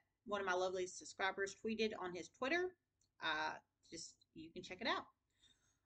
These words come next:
All right, so as always, only take the message or messages that resonate, leave the rest. Love you guys so much. Okay, so, um,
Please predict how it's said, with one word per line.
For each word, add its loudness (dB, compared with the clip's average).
All 10
right, 10
so 8
as 4
always, 8
only 6
take -6
the -2
message 0
or 0
messages 0
that -4
resonate, 0
leave -6
the -8
rest. 4
Love 0
you -4
guys 2
so -8
much. 0
Okay, 6
so, 8
um, 6